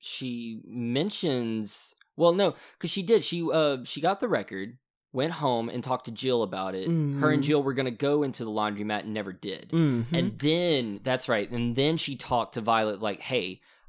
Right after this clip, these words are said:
Speaker 1: I went into that room and I opened it.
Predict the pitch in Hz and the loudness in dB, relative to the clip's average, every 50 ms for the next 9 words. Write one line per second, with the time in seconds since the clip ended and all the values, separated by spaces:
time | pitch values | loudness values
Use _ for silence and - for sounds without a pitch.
0 | - - - 117 156 233 262 180 120 123 139 120 117 104 92 85 - 101 107 87 | -8 0 4 6 6 6 6 6 4 4 2 2 0 0 -2 -2 -2 -4 -4 -4
1 | 82 76 - - _ _ _ _ _ _ - - 107 104 101 101 98 95 92 92 | -6 -10 -14 -18 _ _ _ _ _ _ -6 -4 -2 0 0 -2 -2 -4 -4 -6
2 | 92 - 107 143 165 120 113 135 131 - - 92 90 85 62 - | -4 -2 0 0 2 4 4 4 2 2 -4 -6 -6 -6 -8 -8